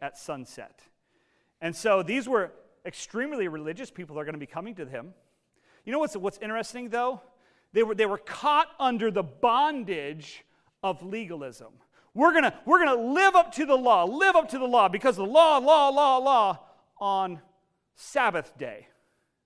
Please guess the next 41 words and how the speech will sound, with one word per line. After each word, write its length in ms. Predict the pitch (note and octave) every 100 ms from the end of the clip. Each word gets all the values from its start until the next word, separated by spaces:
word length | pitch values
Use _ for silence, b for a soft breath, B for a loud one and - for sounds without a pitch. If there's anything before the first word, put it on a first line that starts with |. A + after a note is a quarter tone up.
| _ _ _ _ _ _ _ _ _ _
So 140 | F#3+
there's 160 | D#3 D3+
people 280 | B3 A#3
with 120 | F3 D#3+
sickness, 580 | - C4 C4 D4 A#3
there's 180 | - D#3
people 300 | - A3 D#3+
with 140 | E3 C3+
demons, 640 | B3+ A3 D#3 D#3+ - - b b b
and 160 | F3+
they're 120 | F#3+
not 200 | C4 C4
seeing 320 | - D4+ C#4+ G#3
God 260 | B3+ B3
work 240 | G#3 B3+ A3
on 80 | A3
their 100 | F#3+
behalf 460 | F#3+ G3+ A3 - -
in 80 |
the 100 | G3
Sabbath. 480 | D#3+ - A#3 F3+ E3+
And 120 | E3+
so 240 | E3+ B3 G3
as 100 | F3+
soon 220 | - E4
as 120 | C4
the 80 | G#3
Sabbath 380 | - B3+ C4+ G#3
is 140 | E3+
over, 360 | G#3+ C4 D4 B3 b b b
we're 200 | F3+ C#4
gonna, 260 | D4 A#3 F3 -
we're 120 | G#3+ C#4
gonna 200 | C#4 G#3
run, 360 | A#3+ B3 G#3 - -
not 200 | C4 F4
necessarily 480 | E4 G3 A#3 A#3 G3
looking 320 | A#3 A3+ G#3
for 120 | G3+
the 80 | E3
Messiah, 500 | D3 - A3+ G3